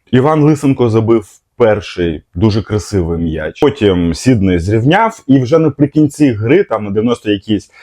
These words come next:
хвилині, Фарасеєнко вириває цю перемогу для Інгульця,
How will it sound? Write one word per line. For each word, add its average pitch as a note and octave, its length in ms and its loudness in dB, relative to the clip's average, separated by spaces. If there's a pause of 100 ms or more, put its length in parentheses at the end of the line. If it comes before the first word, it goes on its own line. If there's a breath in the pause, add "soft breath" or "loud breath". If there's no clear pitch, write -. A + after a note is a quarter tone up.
(140 soft breath)
хвилині, C#3+ 760 2
Фарасеєнко D3 1120 0
вириває A#2 420 0
цю A#2+ 360 0
перемогу F#2+ 520 -4
для F2 200 -4 (140)
Інгульця, G#2+ 800 -2